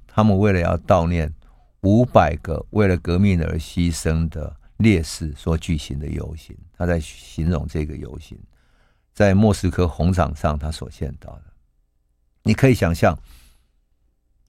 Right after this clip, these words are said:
John Reed 用很文学性的描写，像电影的慢动作一样，刻画出整个世界在革命后的巨变，特别是在莫斯科一个早晨的景象啊。那么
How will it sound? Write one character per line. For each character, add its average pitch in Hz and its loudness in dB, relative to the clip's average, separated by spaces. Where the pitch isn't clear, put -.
John 151 6
Reed 120 4
用 92 2
很 92 2
文 92 4
学 90 2
性 92 2
的 85 4
描 80 2
写， 71 -4
像 90 0
电 110 2
影 82 0
的 76 -4
慢 82 0
动 80 -2
作 78 -2
一 73 -8
样， 78 -4
刻 95 2
画 82 2
出 85 -2
整 69 -10
个 73 -10
世 - -6
界 71 -4
在 107 2
革 92 2
命 107 6
后 82 0
的 80 -6
巨 78 -4
变， 76 -4
特 - -2
别 80 0
是 80 -8
在 82 0
莫 107 4
斯 85 -4
科 78 -6
一 78 -4
个 82 -10
早 67 -4
晨 - -12
的 71 -14
景 - -18
象 71 -6
啊。 78 -14
那 127 6
么 104 4